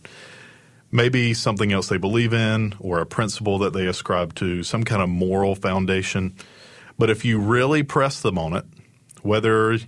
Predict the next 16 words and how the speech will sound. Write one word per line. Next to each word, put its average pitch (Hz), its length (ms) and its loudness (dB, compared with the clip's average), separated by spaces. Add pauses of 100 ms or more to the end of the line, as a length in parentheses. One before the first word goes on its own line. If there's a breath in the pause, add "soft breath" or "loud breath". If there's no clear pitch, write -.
(140)
someone's 107 380 -2
Christian 107 460 -2
or 104 60 0
not, 95 360 -2 (600 soft breath)
they 104 140 4
are 104 140 4
likely 117 480 2
gonna 110 220 -2
concede 113 460 -2
the 110 80 -2
fact 98 340 0
that 98 180 -4
they 113 540 0 (240)
feel 95 580 0 (240)
and 90 220 -4
think - 460 -6